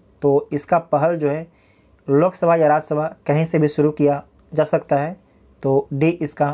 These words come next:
राइट आंसर हो जाएगा। और संविधान का संशोधन जो है किस अनुच्छेद में है,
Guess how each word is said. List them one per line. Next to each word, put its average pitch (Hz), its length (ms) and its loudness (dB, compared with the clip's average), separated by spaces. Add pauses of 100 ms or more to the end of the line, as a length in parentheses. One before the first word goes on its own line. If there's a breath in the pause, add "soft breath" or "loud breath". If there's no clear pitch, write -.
(180)
राइट 143 260 2
आंसर 147 160 -2
हो 147 60 4
जाएगा। 131 380 0 (640 soft breath)
और 139 100 2
संविधान 160 460 2
का 170 200 2 (140)
संशोधन 151 540 -2
जो 147 100 2
है 156 160 -2 (120)
किस 165 200 -2
अनुच्छेद 147 520 -4
में 160 140 -4
है, 160 160 -8